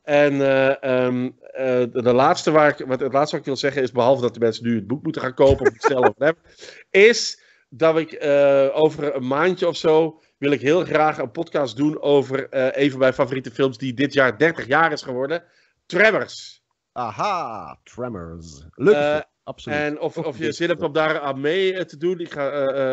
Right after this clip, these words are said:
Speaker 1: eh, als je, heb je zin om met mij over Tremors te praten en
Speaker 2: Ik heb ze
Speaker 1: waarschijnlijk Sander
Speaker 2: allemaal,
Speaker 1: Berg?
Speaker 2: ik heb, eh, ik heb denk de eerste drie of vier teruggezien ook voor het boek. Dus ik ben nu toch wel, ja, een beetje de zandwormen-specialist,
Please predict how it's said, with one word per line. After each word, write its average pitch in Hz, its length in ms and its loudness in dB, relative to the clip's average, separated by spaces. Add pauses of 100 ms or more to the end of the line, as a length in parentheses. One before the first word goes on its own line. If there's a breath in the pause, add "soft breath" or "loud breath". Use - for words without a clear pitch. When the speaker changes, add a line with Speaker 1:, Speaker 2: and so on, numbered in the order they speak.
Speaker 1:
eh, 131 60 -8
als 127 140 -6
je, 127 80 -12
heb 135 140 -6
je 147 80 -4
zin 170 160 2
om 160 200 -2 (400 soft breath)
met 151 220 2
mij 165 260 6
over 147 220 2
Tremors 175 280 -2
te 165 80 -14
praten 165 420 -2
en 156 180 -4
Speaker 2:
Ik 147 60 -10
heb 143 80 -6
ze - 80 -4
Speaker 1:
waarschijnlijk 180 280 2
Sander 180 280 2
Speaker 2:
allemaal, 233 140 2
Speaker 1:
Berg? - 300 -6
Speaker 2:
ik - 80 -20
heb, 180 220 -2
eh, 175 160 0
ik 175 100 -4
heb 170 160 -2
denk 170 180 -2
de 147 100 -2
eerste 202 320 -2
drie 202 240 -2
of 190 80 -4
vier 214 280 -2
teruggezien 202 500 -2
ook 180 140 -2
voor 165 160 0
het 131 140 -2
boek. 175 220 0
Dus 160 160 0
ik 139 220 -2
ben 170 220 4
nu 190 200 0
toch 202 220 0
wel, 190 280 4
ja, 175 300 4
een 147 180 2
beetje 196 380 4
de 131 120 -6 (840)
zandwormen-specialist, 160 920 -4